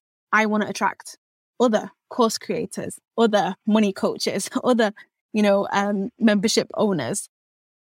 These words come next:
And so again, you're allowing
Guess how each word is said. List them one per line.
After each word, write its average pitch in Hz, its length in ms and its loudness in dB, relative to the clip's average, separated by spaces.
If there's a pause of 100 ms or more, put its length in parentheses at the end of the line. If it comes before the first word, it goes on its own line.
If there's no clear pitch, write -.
(160)
And 233 180 4
so 220 460 2 (340)
again, 214 640 2 (380)
you're 208 400 2
allowing 214 720 2